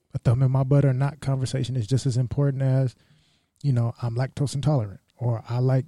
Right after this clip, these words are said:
cheese on my burger," or "I don't," or "I like," like, all these little things that create this person that you're interacting with. Those intricate details are just as important sexually as they are in anything else. So it's not a benefit. It's something that you should learn,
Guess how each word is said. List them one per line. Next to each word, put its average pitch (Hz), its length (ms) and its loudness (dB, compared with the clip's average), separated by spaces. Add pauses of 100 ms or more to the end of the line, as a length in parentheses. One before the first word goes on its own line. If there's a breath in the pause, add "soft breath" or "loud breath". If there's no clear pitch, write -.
cheese 147 420 2
on 135 140 2
my 131 120 -2
burger," 127 320 -2
or 131 200 0
"I 127 80 0
don't," 123 360 -2
or 117 80 -4
"I 113 100 -2
like," 127 260 -2
like, 131 180 -6 (420 loud breath)
all 170 180 0
these 196 180 4
little 180 240 6
things 160 320 2
that 131 240 0 (140)
create 165 520 2 (100)
this 139 180 0
person 139 440 0
that 131 180 -4
you're 123 80 -8
interacting 123 600 -6
with. 104 320 -6 (520 loud breath)
Those 131 220 -2
intricate 143 440 -4
details 120 400 -2
are 113 100 -4
just 117 360 -4
as 117 160 -4
important 117 380 -10
sexually 117 460 -8
as 104 160 -6
they 110 160 -8
are 107 200 -10
in 107 80 -8
anything 107 340 -8
else. 117 200 -4
So 113 100 -12
it's 107 140 -10
not 165 160 -6
a 143 40 -12
benefit. 131 520 -10
It's 110 260 -12
something 123 360 -4
that - 260 -6
you 120 180 -2
should 120 300 -6
learn, 107 420 -6